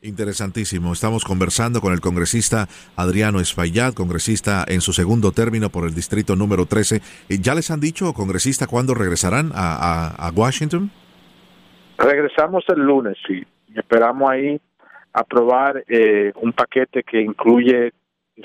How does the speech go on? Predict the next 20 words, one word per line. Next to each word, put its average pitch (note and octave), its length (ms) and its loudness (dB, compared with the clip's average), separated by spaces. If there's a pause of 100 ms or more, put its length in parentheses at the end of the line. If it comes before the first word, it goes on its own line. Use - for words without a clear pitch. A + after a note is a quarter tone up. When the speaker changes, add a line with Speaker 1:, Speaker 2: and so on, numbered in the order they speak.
(140)
Speaker 2:
cien A#2+ 280 2
mil C3+ 160 4
millones C#3 420 4
de C3 100 4
dólares B2+ 460 4
para G#2+ 360 0
asistencia A2+ 720 0
de A#2 100 2
renta, A#2 440 -2 (840)
al A2 100 -2
lugar A2+ 340 4
que C3 120 -2
también, A2+ 640 0
ah, G#2 680 0 (520)
asistencia A2+ 840 0
financiera A#2+ 600 2
para G#2 300 -4
las G2+ 200 0 (100)
municipa-, A2 600 0
municipalidades A2+ 1080 0